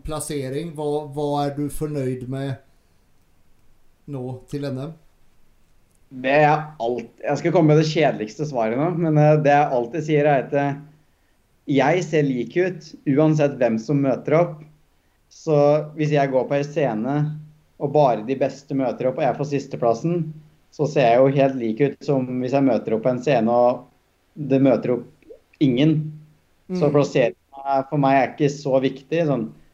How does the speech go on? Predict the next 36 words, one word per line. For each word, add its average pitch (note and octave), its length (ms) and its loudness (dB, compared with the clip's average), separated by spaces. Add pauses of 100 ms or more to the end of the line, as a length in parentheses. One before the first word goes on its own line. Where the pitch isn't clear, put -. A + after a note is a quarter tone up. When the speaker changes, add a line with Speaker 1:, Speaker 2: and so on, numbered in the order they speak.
(180)
Speaker 2:
jeg C3+ 80 -6
skal C3+ 160 2
ikke C#3+ 80 4
sitte D3+ 240 4
her A#2+ 80 -4
og - 80 -8
si C3 140 -4
at A2+ 180 0
jeg - 80 -4
ikke - 320 -6
hadde A2 80 -2
vært G#2 160 -2
glad G#2 260 4
hvis A2 140 0
jeg G#2+ 160 2
vinner. D#3+ 320 0 (580)
Og A#2 600 2 (540)
s-, - 400 -20
jeg D3 140 4
vet C3 160 4
jo C#3 80 0
ikke D#3+ 140 0
helt D#3 140 0
hvordan C3+ 260 -2
det C#3 100 -2
blir B2 240 -4
da, F#3 100 -2
for F3+ 120 -2
jeg D#3 80 -6
så C3 260 0
at B2 140 -6
vi C#3+ 100 2
var B2+ 160 4
jo B2+ 60 2
bare B2+ 220 2
tre D3+ 200 -6